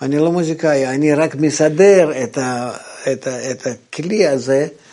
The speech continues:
שיצא, שיצאו ממנו הצלילים הנכונים." כן, הוא היה נוסע בכל העולם, אה,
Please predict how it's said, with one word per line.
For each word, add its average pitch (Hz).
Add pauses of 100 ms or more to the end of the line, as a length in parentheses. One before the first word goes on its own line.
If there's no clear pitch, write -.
(200)
שיצא, 156 (520)
שיצאו 147
ממנו 151 (1400)
הצלילים 151
הנכונים." 98 (1080)
כן, 156
הוא 156
היה 156
נוסע 147
בכל 131
העולם, 117 (760)
אה, 107